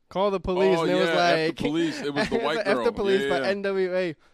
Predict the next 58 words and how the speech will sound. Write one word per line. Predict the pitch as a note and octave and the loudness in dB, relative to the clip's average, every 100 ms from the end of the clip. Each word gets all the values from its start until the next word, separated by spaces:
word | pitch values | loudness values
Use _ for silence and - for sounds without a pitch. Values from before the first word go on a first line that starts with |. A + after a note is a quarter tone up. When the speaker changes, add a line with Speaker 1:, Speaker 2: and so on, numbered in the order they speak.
| _ | _
Speaker 1:
"F | G#3+ - | -8 -6
the | |
police" | G3 G3+ F#3+ F#3 F#3 F3 - | -8 -6 -4 -2 -2 -2 0
coming | G3 D#3+ | 2 2
Speaker 2:
Yeah, | |
Speaker 1:
straight | F#3+ F3+ | 0 0
Speaker 2:
she | E3+ E3+ | -2 -2
Speaker 1:
from | A3+ | -2
Speaker 2:
was | C#3 - | -4 -6
Speaker 1:
that. | E4 | -10
Speaker 2:
like, | C4+ | -10
she | - F3 | -10 -8
was, | D3+ B2 | -8 -10
she | A2+ D3+ | -10 -10
just | B2+ D3+ E3+ | -6 -4 -4
got | F3+ D3+ | -4 -6
killed. | - E3 C3+ A2+ | -4 -2 -2 -4
The | |
doppelganger | A2 C3 F3+ F#3 C#3+ C#3+ C3+ B2+ | -6 -4 -2 -4 -4 -4 -4 -4
got | C3 A#2+ | -6 -6
killed | C#3+ C3+ B2+ | -4 -2 -2
Speaker 1:
That's | - | -4
Speaker 2:
by | B2 A#2+ | -2 -2
the | A#2 | -2
Speaker 1:
so | A2 | -2
Speaker 2:
regular | B2+ E3+ D3 | -2 -2 -4
person | C#3 D3+ D#3 D#3 D3+ | -4 -6 -6 -8 -6
Speaker 1:
funny. | |
Speaker 2:
or | A#2+ A2 | -6 -4
vice | B2 B2 | -6 -6
versa, | B2 C3+ B2+ A2 G2+ | -6 -6 -6 -8 -6
the | G#2 | -6
white | A2 C#3 A#2 | -4 -4 -6
girl, | G#2 F#2 | -8 -6
right? | G2 A#2 C#3 | -6 -6 -8
Speaker 1:
The | |
white | D3+ D#3+ | -10 -10
girl | E3+ | -10
got | D#3+ | -12
killed | - D#3 D3 | -10 -10 -6
by | |
Speaker 2:
And | C3+ | -6
Speaker 1:
the, | B2 | -4
Speaker 2:
she | - | -4
Speaker 1:
by | |
Speaker 2:
was | D3+ B2 | -4 -4
Speaker 1:
the | |
Speaker 2:
like, | B2 - | -6 -8
Speaker 1:
doppelganger. | A#2 D3+ | -10 -6
Speaker 2:
"Alexa, | F#3 F#3+ C#3+ A2 - | -6 -4 -4 -6 -8
call | - D#3+ E3 | -8 -6 -4
the | D#3 | -6
police." | - D#3 D#3+ A2 G2+ - _ _ _ - | -6 -6 -4 -4 -8 -16 _ _ _ -10
And, | G#2+ G#2 G2+ | -6 -6 -6
Speaker 1:
<laughs> | G#2+ | -6
Speaker 2:
and | G#2+ | -4
Speaker 1:
Calling | G#2 - A#3+ A#3 A#2+ | -4 -6 -10 -6 -6
Speaker 2:
it | A#2+ | -6